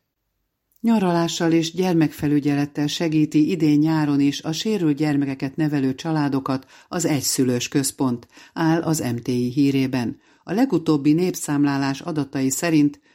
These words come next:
Magyarországon háromszáznegyvenegyezer egyszülős családban négyszázkilencvenezer gyermek él, közülük legalább huszonnégyezer fogyatékossággal.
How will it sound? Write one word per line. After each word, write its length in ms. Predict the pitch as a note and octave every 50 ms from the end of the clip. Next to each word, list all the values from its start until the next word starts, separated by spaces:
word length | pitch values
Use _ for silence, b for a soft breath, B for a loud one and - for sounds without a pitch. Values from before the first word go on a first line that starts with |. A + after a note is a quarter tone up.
| b b
Magyarországon 960 | F3 F#3 G3+ G3 G3 F3+ E3 D#3 D#3 - - E3 D3+ D3+ D3 D#3+ E3 E3 E3 E3
háromszáznegyvenegyezer 1700 | F3 G3+ G3+ F3 D#3+ D#3 C#3+ C3+ - - D3 C#3+ C#3+ E3 E3 D#3+ D3 C#3+ D3 C#3+ D3 D3+ E3 D3+ C3+ C3+ B2 A#2+ B2+ B2+ B2 B2 -
egyszülős 520 | - B2+ - - - C#3+ B2+ B2+ A#2+ A#2 -
családban 580 | - D3+ C#3+ C#3+ C#3+ C3+ B2+ C3+ C3 C3 B2+ C3 B B B B B B B
négyszázkilencvenezer 1300 | F#3+ G3 G#3 G#3 F#3 - - - C3 B2+ - - - C#3+ B2+ A#2+ A#2 A#2+ - - B2 B2+ B2+ A#2+ C3 A#2+ G#2+
gyermek 480 | B2+ C#3+ C3+ C3 B2+ B2 A#2 A#2 -
él, 240 | - C#3 C3+ B2+ B2 B B B B B B
közülük 520 | B - G3 D#3+ E3 D#3+ C#3 C#3 C3+ - -
legalább 500 | - E3+ E3 C#3+ C#3+ C3+ C#3 C#3+ D3+ D3
huszonnégyezer 1040 | - - F#3 F3+ - - C#3 B2+ B2 B2+ B2+ B2+ B2 B2 B2 C3 B2+ D3 D3 D3+ D3
fogyatékossággal. 1200 | D3+ - A#2+ A2+ A2 G#2+ - A#2 A2 - B2 A2+ - - - A#2+ A#2 A2 - A#2+ A2 A2 C3 -